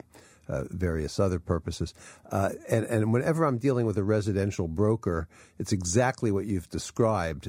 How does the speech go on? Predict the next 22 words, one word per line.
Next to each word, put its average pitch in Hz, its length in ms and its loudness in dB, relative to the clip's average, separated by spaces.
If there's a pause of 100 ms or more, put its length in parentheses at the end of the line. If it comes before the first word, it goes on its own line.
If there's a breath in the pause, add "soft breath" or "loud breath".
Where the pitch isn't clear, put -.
Um, 87 220 -2
it's - 240 -6
really 104 200 0
that 101 440 0
person. 76 640 -2 (420 loud breath)
Uh, 90 420 0
while 98 240 2
they 95 140 0
may 117 240 2
have 104 420 0
a, 92 400 0
uh, 85 320 0 (140)
you 101 100 -4
know, 76 120 -2
Century 117 520 -2
twenty-one 98 640 0
or 78 120 -2
Remax 95 640 0
or 69 60 0
Berkshire 92 420 -2
Hathaway 87 720 -2
or, 80 360 -2